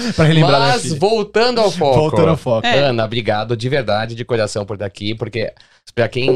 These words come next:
Speaker 2: não acompanha a jornada, não é fácil
Speaker 3: Uhum.
Speaker 2: tá no papel que a Ana tá hoje. A gente tá
Speaker 1: É.
Speaker 2: bastante ocupado, a gente se fala sempre assim.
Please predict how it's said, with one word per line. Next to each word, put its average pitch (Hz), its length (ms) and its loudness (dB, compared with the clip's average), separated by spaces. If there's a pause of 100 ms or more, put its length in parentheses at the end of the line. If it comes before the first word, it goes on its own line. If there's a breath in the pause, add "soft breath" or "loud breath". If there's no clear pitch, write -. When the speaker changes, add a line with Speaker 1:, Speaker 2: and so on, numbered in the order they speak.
(340)
Speaker 2:
não 113 200 0
acompanha 123 640 -2
a - 20 -4
jornada, 104 580 -4
não 117 280 -2
é 143 100 2
fácil 120 680 -6 (140)
Speaker 3:
Uhum. 214 120 -8
Speaker 2:
tá 120 80 -4
no 113 80 -4
papel 101 320 -4
que - 80 -8
a 101 120 -2
Ana 101 140 -4
tá 95 160 -4
hoje. 92 400 -6
A 110 60 -6
gente 104 300 -14
tá 98 260 -6
Speaker 1:
É. 98 40 -4
Speaker 2:
bastante 104 680 -2
ocupado, 98 540 -4
a 107 40 -8
gente 104 200 -14
se 107 100 -14
fala 104 260 -4
sempre 107 380 -8
assim. 107 340 -8